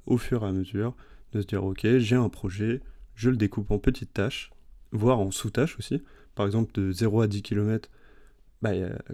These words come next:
quand on part de zéro, euh, c'est pas forcément facile de courir dix kilomètres, du coup, il va falloir découper, se dire dans un premier temps, eh bah, je sais pas, je fais, euh, un kilomètre de marche, un kilomètre de course, je fais mes, je fais mes deux kilomètres,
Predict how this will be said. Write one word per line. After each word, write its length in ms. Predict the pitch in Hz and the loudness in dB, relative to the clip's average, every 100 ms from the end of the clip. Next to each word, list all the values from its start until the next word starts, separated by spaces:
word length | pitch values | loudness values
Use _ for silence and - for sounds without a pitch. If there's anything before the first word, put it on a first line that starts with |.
| - | -6
quand 120 | 104 | -4
on 40 | |
part 180 | 101 101 | 0 0
de 80 | 98 | 0
zéro, 340 | 95 95 139 | 0 2 4
euh, 60 | 98 | 2
c'est 140 | - | -2
pas 60 | 104 | -8
forcément 360 | - - 101 | -8 -6 -6
facile 320 | 98 107 - 123 | -2 -4 0 -2
de 80 | |
courir 280 | 104 107 104 | 0 -2 -2
dix 100 | 98 | -4
kilomètres, 320 | 92 120 113 | -8 -4 -2
du 80 | 113 | -2
coup, 140 | 98 123 | -2 0
il 20 | |
va 60 | |
falloir 240 | 101 104 98 - - - | 0 -2 -4 -10 -20 -4
découper, 340 | 110 - - 147 | -2 -2 -2 -2
se 120 | - | 0
dire 140 | 104 | 2
dans 160 | 101 98 | 2 2
un 40 | |
premier 240 | 104 110 104 | 0 0 0
temps, 200 | - 123 | 2 2
eh 60 | |
bah, 260 | 98 101 95 - - - - - | 2 0 -4 -12 -20 -20 -20 -16
je 80 | - | -2
sais 80 | - | 2
pas, 160 | 104 | 2
je 80 | 139 | 0
fais, 140 | - | 0
euh, 320 | 104 104 95 107 - | 0 2 -2 -6 -8
un 60 | 110 | -8
kilomètre 380 | - 104 107 98 | -2 0 0 2
de 60 | |
marche, 340 | 101 107 120 117 | 2 2 2 -2
un 60 | |
kilomètre 360 | - 104 98 92 | -4 -2 -2 -4
de 100 | 101 | -8
course, 480 | - 120 139 - - - - - | 0 2 2 0 -6 -20 -20 -20
je 80 | - | -8
fais 160 | 107 | -4
mes, 180 | 101 98 | -2 -2
je 60 | - | 0
fais 120 | 135 | 2
mes 120 | 135 | 2
deux 100 | 107 | 2
kilomètres, 580 | 98 92 95 110 - | 0 -4 -4 -6 -8